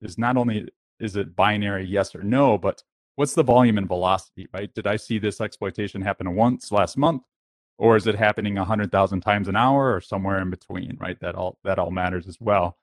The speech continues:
Do we see malware that's associated with it, et cetera, et cetera? And then we want to s-, understand also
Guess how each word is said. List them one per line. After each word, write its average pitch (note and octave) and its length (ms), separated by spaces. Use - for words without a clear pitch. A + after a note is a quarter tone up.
Do F2+ 60
we F2+ 80
see G2+ 160
malware A2 520
that's F#2 200
associated F#2 500
with F2 180
it, F2 140
et - 140
cetera, F#2 220
et - 100
cetera? F2 300
And B2+ 400
then B2+ 180
we B2 140
want A#2+ 220
to A#2 80
s-, - 220
understand A2+ 440
also A#2 520